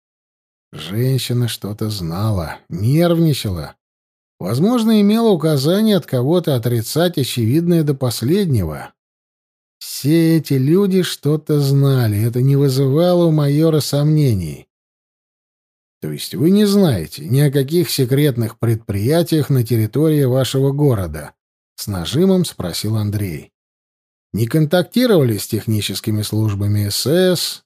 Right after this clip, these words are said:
не выполняли заказы и подряды, и даже колючую проволоку с охранниками и собаками вы не замечали?» Дались ему эти охранники и колючая проволока.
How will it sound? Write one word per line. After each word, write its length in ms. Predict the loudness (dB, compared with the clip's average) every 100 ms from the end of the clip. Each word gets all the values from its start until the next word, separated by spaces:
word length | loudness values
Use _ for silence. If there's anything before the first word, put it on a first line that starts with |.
| _
не 160 | 0 4
выполняли 600 | 4 2 0 0 2 2
заказы 600 | 2 0 0 -2 0 -2
и 60 | -4
подряды, 840 | -10 -8 -4 0 2 2 0 -2 -8 _ _ _ _ -10
и 80 |
даже 280 | -8 -8 -8
колючую 440 | -8 -8 -8 -10 -12
проволоку 600 | -4 0 2 0 0 -2
с 100 | 0
охранниками 880 | -2 0 0 2 2 2 0 0
и 60 | 0
собаками 800 | 0 0 0 0 0 0 0 0
вы 280 | 0 0 2
не 160 | 2
замечали?» 840 | 2 0 0 0 -2 -2 -6 -14 -20 _ _ _ _ _ -12
Дались 720 | -8 -4 -4 -2 -2 -4 -4
ему 300 | 0 2 2
эти 160 | 0
охранники 800 | -2 0 0 2 0 -2 -6 -6
и 80 | -4
колючая 500 | -2 0 0 0 -2
проволока. 800 | 0 2 2 0 -6 -12 -16